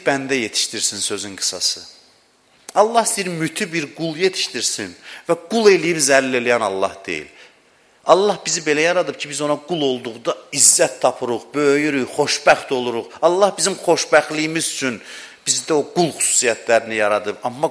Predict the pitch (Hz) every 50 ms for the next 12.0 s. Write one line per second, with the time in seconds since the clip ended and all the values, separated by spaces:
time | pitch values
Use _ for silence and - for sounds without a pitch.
0 | - - - 147 131 120 123 143 160 143 - - - - 120 120 117 113 110 107
1 | 127 127 117 101 92 90 95 87 - - 92 76 65 69 71 85 80 - - _
2 | _ _ _ _ _ _ _ _ _ _ _ _ _ - _ - - - _ -
3 | 147 - - 151 139 160 156 156 151 147 - 139 127 135 127 123 113 139 135 135
4 | 131 120 131 156 151 147 131 143 139 131 120 123 - - 139 131 127 120 117 -
5 | - 151 135 - - - - - - - - - 151 - 143 127 120 110 113 120
6 | 123 127 123 - 120 113 110 123 123 127 123 120 113 117 113 117 117 117 117 117
7 | 113 113 - 117 135 151 139 156 165 156 147 143 127 139 139 131 - - 139 127
8 | 123 113 107 104 127 139 139 123 127 135 135 - - 117 110 107 - - 117 110
9 | - - 123 101 92 - 104 95 92 87 87 95 110 131 143 156 151 156 156 151
10 | 143 143 131 151 147 143 135 127 120 - - - - 135 127 120 110 120 117 117
11 | 113 110 104 120 120 - - - - 139 120 113 104 110 110 101 92 87 82